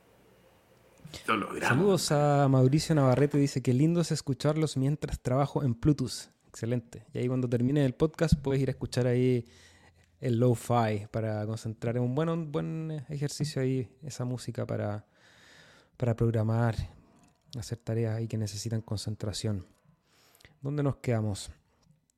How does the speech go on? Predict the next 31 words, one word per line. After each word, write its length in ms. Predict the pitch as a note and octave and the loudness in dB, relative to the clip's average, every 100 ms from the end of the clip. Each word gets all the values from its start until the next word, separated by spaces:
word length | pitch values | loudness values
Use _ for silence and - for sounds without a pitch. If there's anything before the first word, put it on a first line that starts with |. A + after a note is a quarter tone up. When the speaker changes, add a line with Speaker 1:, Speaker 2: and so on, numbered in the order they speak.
| _ _ _ - - | _ _ _ -18 -4
Speaker 2:
Buenas 260 | C3 C#3+ | 0 0
tardes, 320 | - D3 C#3+ - | 2 2 2 2
equipazo, 420 | A#2+ A#2 C3+ C3 | 0 0 0 0
dice 240 | B2 - A#2 | 0 0 0
Manuel 440 | A2+ A#2 B2+ - _ _ | 2 2 2 0 _ _
Ávila. 380 | - C3 B2+ A2+ | -2 0 2 0
¿Cómo 140 | B2+ | -2
estás? 460 | G#2+ - B2+ - A#2+ | -4 -4 -4 -4 -6
De 80 | A2+ | -4
sat, 320 | - D#3+ - | -2 -4 -4
feliz 300 | A#2+ B2 A#2 | -4 -4 -2
día 380 | C3 B2+ A#2+ - _ _ _ _ _ | 0 2 0 -4 _ _ _ _ _
pre-halving. 680 | C3 A#2+ C3 C3 A2 G#2+ F#2+ | 2 2 0 0 -2 -4 -4
Buen 220 | A2+ G#2+ | -4 -2
día, 160 | A2+ A2 | -2 0
amigo. 320 | A#2 A#2 A#2 - _ _ _ _ _ - | 0 0 -2 -10 _ _ _ _ _ 0
Buenas 240 | D3 C3+ | 2 4
tardes, 200 | D#3+ D3+ | 0 0
Cardumen. 560 | - B2 B2 D#3+ D3 B2+ | 0 -2 2 2 4 2
Aridane, 400 | B2 A#2+ C#3+ D3 | 0 2 2 2
¿cómo 140 | C3 A#2+ | 0 -2
estás? 280 | - B2+ | -2 -4
Por 200 | - - | -4 -10
fin 160 | G#2+ C3+ | -2 0
en 100 | C3+ | 2
directo 380 | B2+ C3+ - B2 | 2 2 2 0
de 80 | A#2+ | 2
nuevo. 220 | C3+ A#2 | 2 2
Happy 340 | C3 - C#3 - - | -2 -2 -4 -4 -6
Halvings 380 | - B2+ B2+ A#2 | -4 -2 -2 -2
Day. 280 | C3 A#2+ | 0 0